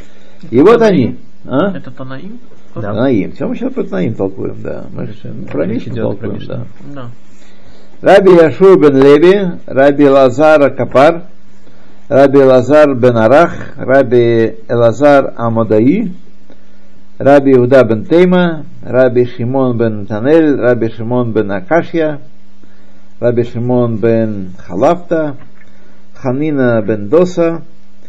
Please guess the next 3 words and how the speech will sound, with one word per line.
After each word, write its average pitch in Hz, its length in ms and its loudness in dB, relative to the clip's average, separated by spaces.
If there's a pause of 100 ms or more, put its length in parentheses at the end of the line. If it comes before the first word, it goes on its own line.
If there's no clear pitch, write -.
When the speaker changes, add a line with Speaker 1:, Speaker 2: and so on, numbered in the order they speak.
(400)
Speaker 1:
Ханания 135 520 0
бен 110 540 -2 (100)
Хиския 110 840 0